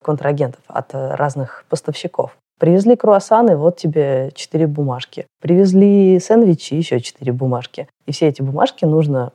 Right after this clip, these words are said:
просмотреть и аккуратно внести в товароучётную систему. Кажется просто, но в рутине бизнеса нет, это непросто.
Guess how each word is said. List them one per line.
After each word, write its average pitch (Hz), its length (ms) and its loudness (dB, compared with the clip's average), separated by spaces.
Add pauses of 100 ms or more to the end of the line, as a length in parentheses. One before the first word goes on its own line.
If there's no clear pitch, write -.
просмотреть 156 680 0
и 151 80 -6
аккуратно 156 480 -4
внести 127 360 -10
в 160 60 -10
товароучётную 131 680 -6
систему. - 560 -14 (260)
Кажется 151 380 -2
просто, 185 400 0
но 147 260 -2
в 139 60 -8
рутине 143 340 -2
бизнеса 143 720 -2
нет, 147 420 -2
это 180 200 -8
непросто. 147 580 -4